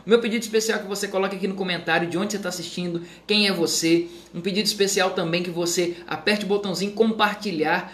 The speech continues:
compartilhe aí no seu feed, pra que pessoas venham, passem aí pelo, pelo feed aí no, no, no, no Facebook e, e acabe encontrando essa live e ouvindo a mensagem de esperança de hoje,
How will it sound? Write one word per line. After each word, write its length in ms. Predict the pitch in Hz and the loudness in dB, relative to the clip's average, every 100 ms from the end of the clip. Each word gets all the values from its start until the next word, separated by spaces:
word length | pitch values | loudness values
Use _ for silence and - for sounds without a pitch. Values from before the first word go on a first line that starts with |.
| - | -18
compartilhe 600 | - 190 190 175 - 214 | -6 -2 0 0 0 0
aí 100 | 196 | 0
no 80 | 196 | 0
seu 220 | 196 214 | 2 2
feed, 340 | 190 - 208 202 | 0 -2 -6 -4
pra 140 | 175 | -6
que 80 | 170 | -4
pessoas 560 | - 185 - 202 196 - - - | -2 -2 2 0 0 -4 -16 -14
venham, 640 | 156 151 185 214 214 208 | -6 0 2 4 2 2
passem 400 | 208 208 220 226 | 4 6 6 0
aí 80 | 202 | -2
pelo, 400 | 202 208 202 190 - - - | -2 -2 -2 -4 -8 -10 -4
pelo 180 | 190 | -2
feed 400 | 190 - 214 170 | -2 -2 -2 2
aí 160 | 190 208 | 4 4
no, 200 | 202 196 | 4 2
no, 500 | 190 190 175 170 147 - - | 2 2 2 0 -2 -10 -14
no, 220 | 160 170 | -4 0
no 100 | 170 | 0
Facebook 640 | 170 190 190 151 196 226 - | 4 4 4 2 2 2 -2
e, 140 | - | 0
e 60 | 247 | 2
acabe 400 | 254 - 226 220 | 2 4 4 4
encontrando 600 | 240 254 247 - 247 240 | 0 -2 -2 0 0 0
essa 200 | 226 226 | 0 0
live 340 | 190 180 202 | 2 2 4
e 20 | 214 | 2
ouvindo 240 | 165 180 | 2 -2
a 40 | |
mensagem 300 | 190 180 175 | -4 -2 -2
de 60 | 170 | -2
esperança 480 | 165 175 156 156 170 | -4 -2 -2 -2 -4
de 160 | 160 | 2
hoje, 320 | 175 147 120 | 6 6 2